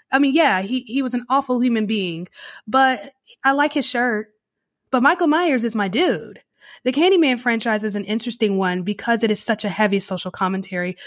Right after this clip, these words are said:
talking about racism, but it's so beautifully done and well crafted. So this is based on, Candyman anyway,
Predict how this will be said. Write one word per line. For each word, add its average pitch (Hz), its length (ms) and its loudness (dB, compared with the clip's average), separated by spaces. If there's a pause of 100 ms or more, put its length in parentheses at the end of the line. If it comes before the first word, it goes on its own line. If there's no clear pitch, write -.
(120)
talking 233 380 2
about 190 240 2
racism, 190 500 -2
but 208 100 0
it's 214 100 -4
so 247 160 2
beautifully 240 480 2
done 214 220 2
and 196 240 -2
well 208 200 4
crafted. 196 480 0
So - 120 -8
this 240 180 0
is 277 120 -2
based 202 420 0
on, 180 220 -2
Candyman 190 520 0
anyway, 160 420 -4